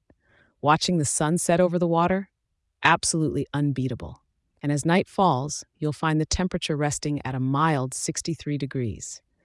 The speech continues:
Whether you're out enjoying the evening or winding down at home, it's the perfect end to what sounds like a picture-perfect day.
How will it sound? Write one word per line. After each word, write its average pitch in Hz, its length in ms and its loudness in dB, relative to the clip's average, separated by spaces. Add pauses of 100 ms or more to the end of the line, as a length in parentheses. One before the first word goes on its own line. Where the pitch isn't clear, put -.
(640)
Whether 170 240 4
you're 165 180 4
out 156 200 6
enjoying 156 400 2
the 151 200 2
evening 180 540 2
or 143 120 -2
winding 156 380 2
down 143 220 0
at 139 120 -4
home, 139 440 -4 (380)
it's - 100 -12
the - 80 -2
perfect - 580 -2
end 135 280 0
to - 80 -6
what 139 160 -4
sounds 139 280 -4
like 135 140 -6
a 120 60 -10
picture-perfect - 800 -6
day. 120 340 -4